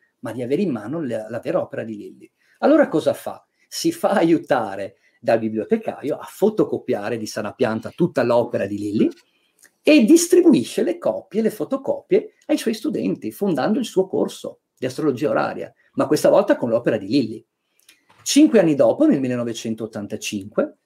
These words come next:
la prestigiosa Regulus Press pubblica una copia anastatica dell'opera originale di Christian Astrology.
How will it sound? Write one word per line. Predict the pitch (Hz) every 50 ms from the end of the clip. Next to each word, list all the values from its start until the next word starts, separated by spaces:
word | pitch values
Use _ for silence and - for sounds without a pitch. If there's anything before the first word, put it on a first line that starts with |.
| _ _ _ _ _ _
la | - 143 139
prestigiosa | 143 165 170 170 - 165 139 143 208 202 165 135 131 117 107
Regulus | 110 110 139 151 165 156 165 147 - - -
Press | - 131 120 107 - - - - 233 285 285
pubblica | - - 147 131 - 113 - 117
una | 110 110
copia | - - 135 135 - 120
anastatica | 110 107 - - - 104 - - - 214 214 - 285
dell'opera | 269 285 - - - - - 196 226
originale | 214 180 175 - 226 214 110 113 135
di | - 113 107
Christian | - 117 113 - - 202
Astrology. | 208 - - - - - _ - 214 - -